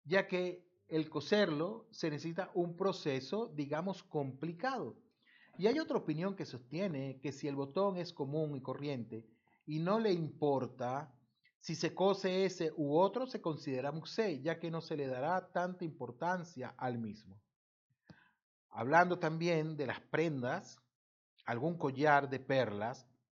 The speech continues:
que se rompió la cadena y se esparcieron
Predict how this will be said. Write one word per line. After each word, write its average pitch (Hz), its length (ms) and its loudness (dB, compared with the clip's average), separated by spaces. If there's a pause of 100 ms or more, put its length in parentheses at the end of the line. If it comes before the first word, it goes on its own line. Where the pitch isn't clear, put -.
(240)
que 127 80 -4
se 120 140 -4
rompió 127 500 4
la 127 140 2
cadena 117 580 -2 (320)
y 127 120 -8
se 139 100 -4
esparcieron 139 680 -2